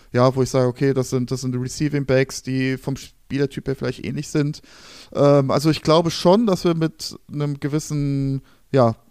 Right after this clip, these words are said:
Leistungsabfall vielleicht rechnen müssen, dass es vielleicht nicht mehr die acht Targets werden, sondern, weiß ich, vielleicht nur vier oder fünf, wobei das ja auch schon mal etwas ist. Ja, also muss man jetzt wahrscheinlich auch da noch mal ein bisschen bis Samstag abwarten, was wir da so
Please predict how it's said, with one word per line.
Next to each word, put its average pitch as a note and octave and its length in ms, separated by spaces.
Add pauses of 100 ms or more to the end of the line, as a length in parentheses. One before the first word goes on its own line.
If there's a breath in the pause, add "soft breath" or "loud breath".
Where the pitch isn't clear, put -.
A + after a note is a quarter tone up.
(280)
Leistungsabfall C#3 880
vielleicht - 360
rechnen E3 340
müssen, E3+ 220
dass C#3+ 140
es C#3 80
vielleicht C#3 340
nicht - 320
mehr D3+ 160
die D3 180
acht - 200
Targets E3 480
werden, D#3+ 260
sondern, C#3 340 (220 loud breath)
weiß C#3 140
ich, B2+ 120
vielleicht C3+ 260
nur C#3 60
vier D3+ 260
oder C#3 120
fünf, F#3+ 320
wobei C3+ 240
das C#3 300
ja C3 100
auch A#2 160
schon D3 220
mal C#3+ 300 (300 soft breath)
etwas - 440
ist. - 400 (360)
Ja, C3+ 340 (280)
also A#2+ 800
muss D3 220
man F3 100
jetzt C#3+ 120
wahrscheinlich D3 300
auch - 140
da C#3+ 300
noch D3 140
mal C#3+ 80
ein C3+ 40
bisschen C#3+ 240
bis C#3 160
Samstag C#3 400
abwarten, C#3 440
was C#3 160
wir C3+ 80
da C3 200
so B2 280